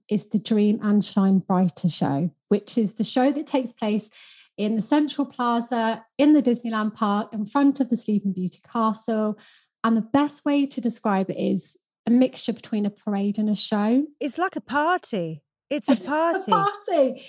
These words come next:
Speaker 1: It's the best party.
Speaker 2: Yeah.
Speaker 1: You see characters that you haven't seen in a while, or maybe never at all. I mean, for me, Miguel from Coco was
Speaker 2: Mm-hmm.
Speaker 1: one that I was like, "Wow, I love Coco." Um,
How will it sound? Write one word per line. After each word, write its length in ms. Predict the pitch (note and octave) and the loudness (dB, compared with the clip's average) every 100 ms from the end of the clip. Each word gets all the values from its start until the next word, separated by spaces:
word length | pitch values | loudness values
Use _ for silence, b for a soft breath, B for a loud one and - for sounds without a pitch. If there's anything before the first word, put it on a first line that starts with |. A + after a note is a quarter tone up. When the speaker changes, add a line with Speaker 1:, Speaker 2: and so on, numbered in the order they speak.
| B - | B 0
Speaker 1:
It's 160 | D#4+ D#4 | 0 0
the 140 | E4+ | -6
best 440 | C4 C#4+ D4+ - | 0 0 0 -2
party. 680 | - A3 G3+ G3+ F#3 F3 F#3 | -4 -4 -4 -6 -6 -6 -6
Speaker 2:
Yeah. 320 | A#3 E4+ F#4 D3+ | -2 -2 0 -2
Speaker 1:
You 140 | G#3 A3+ | 0 0
see 240 | - B3+ | 2 0
characters 580 | B3+ D4 D4+ D4 C#4+ B3+ | 0 -2 -2 -2 -2 -2
that 120 | - | -4
you 320 | B3+ A3+ A#3 C#4 - | -2 -2 -2 -8 -6
haven't 320 | B3+ C#4 C4 | -2 -2 -2
seen 260 | - A3+ G#3+ | -2 0 2
in 100 | G3 | 2
a 80 | G3 | 2
while, 260 | G3 G3 | 2 0
or 120 | A3+ G#3 | 0 0
maybe 300 | A3+ B3 A#3 | 0 0 0
never 260 | G#3 F#3+ | 0 0
at 160 | G3+ - | -2 0
all. 140 | G3 | 0
I 120 | E3+ G3+ | 0 -2
mean, 160 | G#3+ B B - | -4 B B -8
for 120 | A#3+ | -2
me, 380 | A#3+ C4 D4+ A#3 | 2 2 2 2
Miguel 400 | A#3 A3 G#3+ B3+ | 0 0 0 -2
from 260 | - G#3 | -2 -6
Coco 540 | - G3+ G3+ - A3+ A#3 | -2 -2 0 2 2 6
was 240 | G#3+ D#3 | 4 2
Speaker 2:
Mm-hmm. 100 | F#3 | 0
Speaker 1:
one 200 | F#3+ G3 | 0 0
that 80 | G3+ | -2
I 120 | G#3 | -2
was 200 | G#3 - | -4 -4
like, 160 | C4+ C#4 - | -6 -6 -8
"Wow, 60 | G#4+ | -6
I 240 | A4 G#4 | -6 -4
love 140 | F#4+ G4 | -4 -4
Coco." 360 | F#4 F4 E4+ E4+ B B B - | -6 -4 -8 -8 B B B -2
Um, 480 | B3+ B3 A#3+ C#4 | 0 0 -2 -4